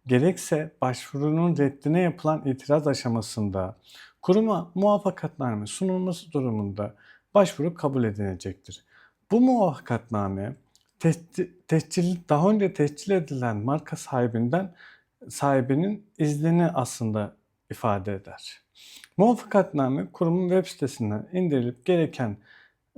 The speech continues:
bilgiler verildiğinde kurum başvuruyu bu sefer kabul edecektir. İkinci bir durum markanın mirasa söz konusu olmasıdır.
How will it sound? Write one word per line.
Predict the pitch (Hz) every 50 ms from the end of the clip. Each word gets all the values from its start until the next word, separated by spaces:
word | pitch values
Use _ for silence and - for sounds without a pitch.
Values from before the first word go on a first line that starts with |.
| 220 - _ -
bilgiler | 143 147 170 165 156 143 147 127 117 110 110 113
verildiğinde | 139 165 175 190 185 165 147 151 156 147 143 135 131 139 156 165 - _ _ _ _ _
kurum | _ - 202 185 151 135 139
başvuruyu | 170 175 170 175 - - 127 123 156 170 165
bu |
sefer | 160 - 131 123 - 170 175 175
kabul | - 135 117 113 101
edecektir. | 98 95 - 104 - - - _ _ - - - - _ _ _ _ _ _ _ _ _ _ _ _ _ _ _ _ _ _ _ _ _ _ _ _ _ _ _ _ _ _ _ _ _ - - - - _ - - - _ _ -
İkinci | 156 - - - 180 180 170 165 175 269
bir | 262 254 233 180 147
durum | 143 131 139 160 202 - - _ _ _ _ _ _
markanın | 139 135 147 185 214 208 - 233 220 185 147 147 180 - - _ _ _ _
mirasa | 147 135 139 143 143 151 151 151 - 208 196
söz | - - 170 165 -
konusu | - 135 127 120 - - 156
olmasıdır. | 127 113 104 101 104 - - 101 - - 101 - - - _ _